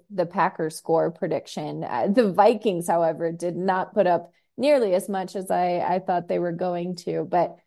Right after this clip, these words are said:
I think my prediction for the Pack was thirty-one, and they got thirty-three, as we all know, which was cool to see. So hopefully that happens again with my prediction too, where they get, uh, thirty-three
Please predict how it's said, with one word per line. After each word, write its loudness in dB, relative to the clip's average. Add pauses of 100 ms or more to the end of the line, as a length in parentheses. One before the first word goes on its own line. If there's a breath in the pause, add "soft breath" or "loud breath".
(220)
I 2
think 2
my 2
prediction -2
for -6
the -4
Pack -4
was -10
thirty-one, -2
and -6
they -4
got -4
thirty-three, -4 (140)
as -8
we -10
all -8
know, -4 (140)
which -6
was -6
cool -4
to -6
see. -2
So -2 (220 loud breath)
hopefully 2
that 2
happens 0
again 0
with -4
my -4
prediction -6
too, -2
where 2
they 0
get, 2
uh, 0 (300)
thirty-three 2